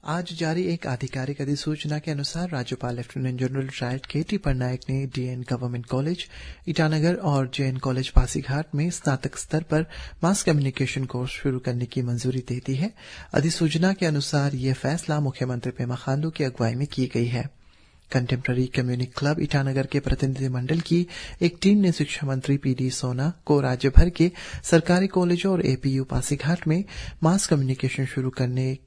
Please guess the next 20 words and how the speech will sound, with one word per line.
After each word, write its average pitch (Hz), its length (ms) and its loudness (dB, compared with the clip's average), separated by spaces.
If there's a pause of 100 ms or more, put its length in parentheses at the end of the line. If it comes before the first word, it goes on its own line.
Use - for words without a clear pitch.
(140)
के 135 100 2
लंबित 135 380 0
अनुरोध 123 400 0
के 135 100 0
बारे 131 320 0
में 135 180 0
एक 139 260 -2
प्रतिनिधित्व 143 720 0
प्रस्तुत 135 420 -2 (200)
किया 127 220 2
गया 120 240 0
था। 120 340 -2 (2250)
जिला 175 220 8
स्वास्थ्य 190 360 2
सोसाइटी 170 460 2
ईटानगर 139 440 2
राजधानी 131 400 -2
क्षेत्र 135 480 0
ने 135 180 0
आज 135 360 0